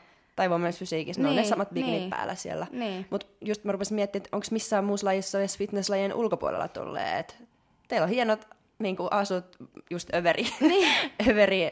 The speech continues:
Speaker 1: maskit päällä ja sitten teette lavalla just mitä te itse haluatte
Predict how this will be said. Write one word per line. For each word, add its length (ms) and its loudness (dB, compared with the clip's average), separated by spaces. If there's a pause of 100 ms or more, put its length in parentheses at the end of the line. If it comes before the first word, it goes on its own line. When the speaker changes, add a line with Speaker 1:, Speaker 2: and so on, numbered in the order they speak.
(140)
Speaker 1:
maskit 480 -2
päällä 380 8
ja 120 6
sitten 300 -4
teette 300 2
lavalla 360 6
just 220 -2
mitä 180 -4
te 120 -6
itse 160 -2
haluatte 640 2